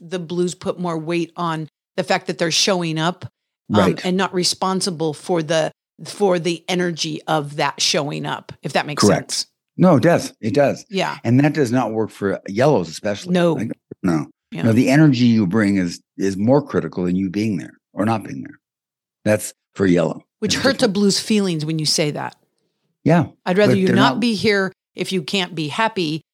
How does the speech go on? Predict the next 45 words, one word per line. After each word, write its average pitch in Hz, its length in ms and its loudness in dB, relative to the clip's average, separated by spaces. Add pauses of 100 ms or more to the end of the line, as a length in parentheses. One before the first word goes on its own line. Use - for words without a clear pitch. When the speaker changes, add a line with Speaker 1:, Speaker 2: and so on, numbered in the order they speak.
(140)
Speaker 1:
than 170 220 -2
be 190 180 2
Speaker 2:
Right. 127 100 4
Speaker 1:
here." 160 300 2 (200)
That's 277 300 2
a 311 80 6
weird 233 580 4
place, 233 440 2
isn't 202 240 2
it? 294 200 0 (420)
Speaker 2:
No, 135 240 6
'cause 117 180 -4
what 110 200 -4
they're 139 180 0
saying 113 400 -2
is 92 160 -4
that 113 200 -6
should 110 140 -8
not 104 160 -4
be 107 120 -6
a 98 40 -8
criteria 92 720 -4
as 104 120 -8
to 117 60 -2
why 104 100 4
you 104 100 2
want 120 180 2
me 113 60 0
there. 82 280 -6
Speaker 1:
Yes. - 640 -2
Speaker 2:
And 113 80 -2
I'm 120 80 4
like, 117 380 -2
"Well, 131 160 4
it 135 180 4
is, 165 560 2
whether 123 180 2
you 120 120 4
like 143 160 2
it - 80 -14
or 113 100 -6 (140)
not, 139 220 -2
it 104 120 0
is." - 560 -2
Speaker 1:
<laughs> - 40 -14